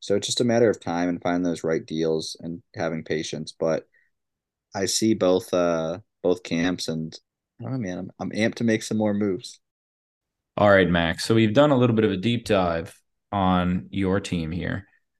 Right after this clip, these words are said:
Speaker 2: So I'm gonna ask you, out of all the trades that you have contemplated today, what one would you most likely send out?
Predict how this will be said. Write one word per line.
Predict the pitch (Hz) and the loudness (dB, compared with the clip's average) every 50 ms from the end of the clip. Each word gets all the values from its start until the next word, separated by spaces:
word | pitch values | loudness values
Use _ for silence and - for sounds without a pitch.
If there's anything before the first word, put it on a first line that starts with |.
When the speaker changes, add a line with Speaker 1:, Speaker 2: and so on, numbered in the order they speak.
| _ _ _ _ _ | _ _ _ _ _
Speaker 2:
So | - - 110 | -2 2 4
I'm | 104 107 | 6 6
gonna | 110 113 113 | 6 6 6
ask | - - 104 98 92 90 92 - - | 4 4 2 2 2 2 0 -2 -6
you, | - - - - - - | -8 -8 -10 -8 -4 -2
out | 101 | 0
of | 98 90 - - - | 0 0 -4 -4 2
all | - 107 107 117 123 | 4 6 6 6 6
the | 123 123 | 4 2
trades | 120 - - - 117 113 107 104 98 95 95 101 107 - - - - _ _ _ _ _ _ _ _ _ _ - | 0 -2 0 2 4 4 4 4 4 2 0 0 -4 -8 -10 -16 -18 _ _ _ _ _ _ _ _ _ _ 0
that | - 104 98 92 | 2 4 4 4
you | 85 87 92 95 98 104 104 104 101 101 98 95 | 2 0 0 2 4 4 6 6 4 4 0 -2
have | 90 95 92 - | -2 -4 -6 -4
contemplated | - 107 107 107 110 107 - 151 196 - - - | 0 0 0 0 0 0 0 0 0 0 -2 2
today, | - 220 208 180 147 - 87 107 107 - _ _ _ _ _ _ _ _ _ _ _ _ _ _ _ _ _ _ _ _ _ _ _ _ _ _ _ _ _ _ _ | 4 4 4 4 2 0 -2 -4 -8 -12 _ _ _ _ _ _ _ _ _ _ _ _ _ _ _ _ _ _ _ _ _ _ _ _ _ _ _ _ _ _ _
what | - 98 107 120 120 - - | -6 2 4 4 4 4 2
one | 123 117 117 113 110 104 | 2 2 2 2 2 0
would | 101 95 98 | 0 -2 -2
you | 104 98 | -2 -2
most | 95 95 92 98 101 101 107 104 - - - | 0 0 0 2 0 0 -2 -4 -6 -10 -6
likely | 98 95 95 92 90 - 90 90 85 | -2 0 2 2 2 0 -2 -4 -4
send | - - 92 87 87 87 | -4 -4 -4 -2 -2 0
out? | 82 80 78 78 73 - - | 0 2 2 0 0 -2 -6